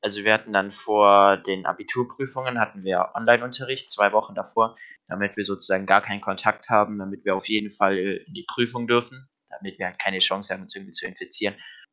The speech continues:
Oder dass alle anderen mit einem in Quarantäne müssen. Äh, und in den zwei Wochen Home, also Online, äh, Schooling, hatte man halt viel mehr Zeit, sich auf die Sachen vorzubereiten. Ich meine, ich hab nicht wirklich viel gemacht in der Zeit,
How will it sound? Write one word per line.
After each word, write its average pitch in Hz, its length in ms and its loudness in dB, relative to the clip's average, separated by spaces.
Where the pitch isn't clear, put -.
Oder 104 220 4
dass - 440 2
alle 110 300 4
anderen 110 360 2
mit 117 220 2
einem 107 300 4
in 104 220 -12
Quarantäne 101 580 -2
müssen. 98 380 -8
Äh, 98 340 6
und 104 200 -4
in 113 140 2
den 113 140 2
zwei 110 220 4
Wochen 107 360 2
Home, 110 380 0
also 101 260 -2
Online, 98 560 -4
äh, 95 400 -16
Schooling, 104 600 -4
hatte 120 320 0
man 107 120 2
halt 101 140 2
viel 120 340 2
mehr 104 180 4
Zeit, 104 400 4
sich - 120 -8
auf 90 100 -8
die - 100 -12
Sachen 92 280 -2
vorzubereiten. 101 640 -2
Ich 104 100 -8
meine, 110 160 2
ich 117 80 0
hab 131 120 2
nicht 120 120 -6
wirklich 117 280 0
viel 117 160 6
gemacht 110 360 4
in 104 60 -2
der 95 140 -4
Zeit, 95 280 -6